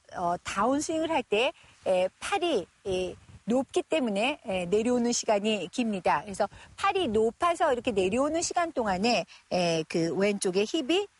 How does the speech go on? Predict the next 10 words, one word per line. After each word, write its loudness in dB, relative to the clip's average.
에, 0
측면 -6
이동을 -2
하게 -2
되고 0
왼쪽 -4
힙이 -6
측면 -2
이동을 -2
하면서, 0